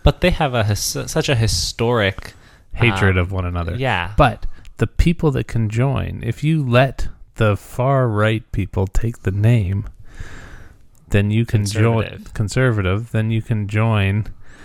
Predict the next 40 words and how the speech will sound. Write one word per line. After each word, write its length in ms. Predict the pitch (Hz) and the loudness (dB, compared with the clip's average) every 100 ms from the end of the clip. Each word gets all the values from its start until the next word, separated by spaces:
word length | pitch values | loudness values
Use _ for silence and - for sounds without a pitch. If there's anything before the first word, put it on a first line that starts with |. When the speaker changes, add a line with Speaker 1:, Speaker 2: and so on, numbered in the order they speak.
| - - - - | -20 -20 -14 0
Speaker 2:
as 300 | 95 95 95 | 2 4 2
a, 60 | 95 | 0
as 180 | 107 92 | 0 0
a 60 | |
new, 500 | 92 101 110 95 90 92 - - - - - - | 0 2 2 2 0 -2 -8 -20 -20 -18 -18 -10
Speaker 1:
Yeah, 140 | 104 98 | 0 2
Speaker 2:
you 60 | |
know, 140 | 95 95 | 2 0
Speaker 1:
but 80 | 101 | -2
Speaker 2:
central 320 | - 104 113 95 | 0 0 2 0
Speaker 1:
it'll, 60 | 98 | 0
Speaker 2:
party. 280 | 98 98 98 | 0 0 0
Speaker 1:
it'll 140 | 104 | -2
never 240 | 92 87 90 | -4 -4 -4
happen. 420 | 90 90 - 101 - - - | -4 -2 -4 -4 -10 -8 0
Speaker 2:
No, 220 | 90 95 | 2 2
but 80 | 92 | 2
it'd 140 | 98 104 | 2 2
be, 160 | 98 - - - - | 0 -2 -12 -12 -2
be 120 | 98 | 0
interesting. 500 | 104 101 95 - 95 - - - - 170 - | 2 2 0 0 -2 -2 -10 -8 -8 -6 -2
Speaker 1:
Yeah. 260 | 92 107 - - - - - | 0 -2 -6 -16 -20 -20 -4
What's 180 | 143 - | -2 0
more 160 | 151 | 2
likely 340 | 143 120 - 110 | 2 0 0 -2
is, 160 | 101 104 | 0 -2
like, 160 | 98 | -2
a 40 | 98 | -2
merger 300 | 95 92 95 | -2 0 -2
of 60 | |
the 100 | 87 | -2
N 80 | 95 | -2
D 80 | 95 | -2
P 220 | - 92 | -2 -4
Greens 400 | 85 92 90 90 | -2 0 0 0
or 100 | 92 | 0
N 160 | 85 90 | 0 0
D 120 | 92 | -2
P 180 | 90 95 | -4 -4
Liberals 540 | 90 90 90 101 - | -2 0 0 0 -4